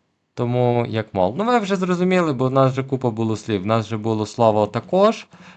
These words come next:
що ми читаємо не also, а але читаємо all, also. У нас було слово дзвонити теж, що ми читаємо не call, а ми читаємо як call, та і так далі. І останнє.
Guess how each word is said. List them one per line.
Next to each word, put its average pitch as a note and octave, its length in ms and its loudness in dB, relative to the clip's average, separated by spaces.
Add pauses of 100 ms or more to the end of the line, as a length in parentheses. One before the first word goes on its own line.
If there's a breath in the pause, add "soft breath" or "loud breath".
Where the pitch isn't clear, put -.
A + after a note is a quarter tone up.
(120 loud breath)
що C3+ 120 -4
ми C#3+ 140 4
читаємо D3 500 0
не C3+ 180 4
also, D3 640 0
а A#2+ 300 2
але C3 380 4
читаємо A#2+ 520 0
all, B2 360 2 (520 soft breath)
also. B2+ 500 4 (560 soft breath)
У B2+ 40 -8
нас C#3 200 4
було C3+ 240 0
слово C3 380 2
дзвонити F3 640 0
теж, F#3+ 420 0
що - 120 -6
ми C3+ 120 2
читаємо C3+ 440 4
не C3 140 2
call, C3+ 500 6
а B2 60 0
ми B2 160 0
читаємо B2+ 520 2
як A#2+ 140 -2 (140)
call, C3 360 4 (280)
та A3 200 -4
і A2 120 -2
так G2 160 -6
далі. F2+ 200 -6 (640 soft breath)
І G3+ 160 -2
останнє. F#3 640 2